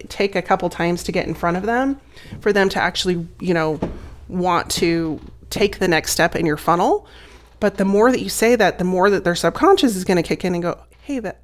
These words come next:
she's saying that thing again. Wait a minute, that totally makes sense to me." And so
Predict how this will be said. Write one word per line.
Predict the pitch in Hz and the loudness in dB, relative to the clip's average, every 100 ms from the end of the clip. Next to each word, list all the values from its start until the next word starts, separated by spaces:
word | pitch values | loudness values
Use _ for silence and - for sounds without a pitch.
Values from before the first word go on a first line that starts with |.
| _ _ _ - | _ _ _ -14
she's | - 220 | -10 -4
saying | 254 254 | 0 4
that | 185 - | 2 2
thing | 233 233 | 2 0
again. | - 110 - - | -2 -8 -10 -6
Wait | - 240 | 0 2
a | |
minute, | 170 156 170 | 2 2 2
that | 190 - - | 2 0 -2
totally | - 202 196 | 2 4 4
makes | 160 - | 2 2
sense | 220 226 - | 0 0 -4
to | 156 | -4
me." | 135 - _ _ - - - - - - | -6 -8 _ _ -20 -20 -20 -20 -14 -2
And | 214 208 | 2 2
so | 202 220 208 208 202 202 196 | 2 4 6 6 6 4 0